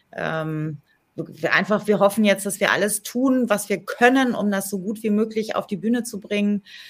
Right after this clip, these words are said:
äh, zusammen mit der Band. Die sind auch Feuer und Flamme und, äh, versuchen da eine gute Inszenierung zu machen und da, da wirklich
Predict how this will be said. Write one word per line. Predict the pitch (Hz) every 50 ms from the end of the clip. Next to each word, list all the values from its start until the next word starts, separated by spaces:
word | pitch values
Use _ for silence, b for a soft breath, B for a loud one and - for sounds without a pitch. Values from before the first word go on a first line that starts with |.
| B B B _
äh, | - 190 -
zusammen | - 202 190 170 180 190 208 214
mit | 208 214
der | 202 190 180
Band. | 185 185 180 190 202 220 214 220
Die | 202 190 190
sind | 180 190 196 196 196 -
auch | - 180 196 196 -
Feuer | - 214 214 214 208 190
und | 208 202 -
Flamme | - - 196 202 214 208 202 208 196
und, | - 196 196 196 196 196
äh, | 185 196 202 185 185 190 185 180 b b b b b b _ _ _ _
versuchen | - 208 202 196 208 196 220 208
da | 196
eine | 196 196 190
gute | 170 208 196 214 190
Inszenierung | 185 202 - - 202 202 196 196 196 202 196
zu | 196 - 196
machen | 190 185 190 190 196 196 175
und | - 185 185 185 -
da, | - -
da | - 196 196 185 185
wirklich | - - - - 208 - - - -